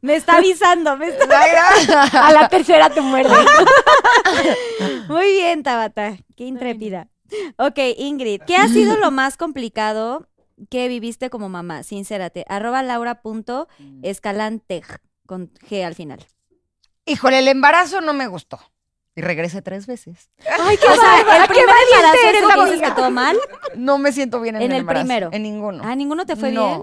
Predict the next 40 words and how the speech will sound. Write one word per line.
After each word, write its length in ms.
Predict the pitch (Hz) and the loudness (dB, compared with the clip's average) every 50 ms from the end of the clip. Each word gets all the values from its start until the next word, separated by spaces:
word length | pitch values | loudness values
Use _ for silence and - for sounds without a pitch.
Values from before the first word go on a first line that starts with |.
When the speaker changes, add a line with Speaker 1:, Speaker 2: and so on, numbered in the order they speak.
| - | -14
Speaker 2:
me 120 | - 185 196 | -14 -10 -6
siento 80 | 262 269 | -6 -4
Speaker 3:
Mareos. 280 | 277 285 277 277 - 208 | -2 -2 -2 -4 -4 -6
Speaker 2:
muy 80 | 202 | -6
mal. 200 | 196 185 175 175 | -4 -4 -4 -4
Speaker 1:
¿Qué 60 | 180 339 | -4 -4
Speaker 2:
Me 80 | 370 | -6
Speaker 1:
sentiste? 520 | - 403 392 392 - 359 359 - - 254 214 | -6 -6 -8 -8 -6 -8 -8 -8 -8 -6 -6
A 40 | 214 | -4
ver, 140 | 240 247 240 | -4 -4 -4
cuando 240 | - 269 262 262 277 | -4 -6 -4 -6 -8
supiste 280 | - 294 233 302 294 220 | -10 -12 -12 -12 -8 -4
que 20 | 254 262 | -2 0
ya 20 | 262 262 | 2 2
estabas 80 | 262 254 | 0 -2
Speaker 2:
Náusea, 200 | 269 262 240 196 | -4 -4 -2 0
Speaker 1:
embarazada. 380 | 185 190 196 202 226 240 254 262 | 2 2 2 4 4 4 4 4
Speaker 2:
asco, 460 | 254 - - _ - 214 185 175 170 | 2 -2 -8 _ -8 -6 -6 -6 -6
me, 160 | 170 180 170 | -10 -14 -14
te 140 | _ - 214 | _ -10 -10
digo 180 | 202 220 277 294 | -8 -8 -10 -10
que 80 | - | -10
me 100 | 233 214 | -10 -10
desmayo, 460 | 185 175 175 180 214 214 226 226 214 185 | -10 -10 -10 -8 -6 -6 -6 -6 -8 -10
me 140 | 165 160 165 | -12 -8 -6
da 140 | 180 196 - | -6 -6 -6
sueño, 800 | - - 233 226 220 220 226 220 214 208 170 143 131 117 110 123 | -6 -10 -10 -10 -8 -8 -10 -12 -12 -12 -12 -12 -14 -16 -16 -16
eh, 180 | 160 170 175 185 | -14 -12 -12 -14
estoy 220 | 175 - 220 202 | -12 -10 -8 -6
de 80 | 233 240 | -6 -6
malas, 680 | 233 226 214 208 214 214 202 175 143 - 123 139 - - | -4 -2 -2 0 0 0 0 0 0 0 -4 -8 -10 -14
eh, 140 | 120 - _ | -18 -20 _
no, 260 | - 208 220 226 233 | -16 -14 -10 -10 -6
la 120 | 226 226 226 | -2 -2 -2
hormona 340 | 226 240 254 262 269 285 277 | -2 -2 -6 -8 -8 -10 -10
no 120 | 269 262 | -10 -10
me 100 | 247 233 | -10 -10
hace 160 | 233 - - 202 | -10 -10 -12 -14
mucho 340 | 196 190 190 - - 196 | -14 -16 -18 -14 -14 -14
bien. 260 | 147 143 120 98 101 | -14 -14 -16 -20 _